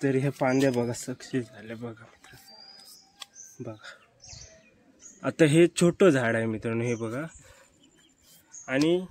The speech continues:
इथे हे, हे झाड होतं, हे बघा मित्रांनो, हे, ही unsuccess झाली, ही बघा, ही unsuccess फांदी झाली बघा, हे बघा.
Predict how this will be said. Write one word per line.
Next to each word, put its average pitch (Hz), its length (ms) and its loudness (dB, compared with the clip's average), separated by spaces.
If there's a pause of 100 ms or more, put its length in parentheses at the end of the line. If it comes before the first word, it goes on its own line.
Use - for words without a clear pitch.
(160)
इथे 170 260 0
हे, 190 240 2
हे 208 80 2
झाड 170 260 4
होतं, 165 260 2
हे 131 160 -2
बघा 120 220 -6
मित्रांनो, 117 480 -10
हे, 160 320 2
ही 170 480 -2
unsuccess 165 680 2
झाली, 107 220 -10
ही 120 120 -4
बघा, 113 340 -14 (560)
ही 127 100 -2
unsuccess 127 720 -2
फांदी 107 340 -10
झाली 101 260 -16
बघा, 110 300 -20 (1600)
हे 123 100 -8
बघा. 104 260 -14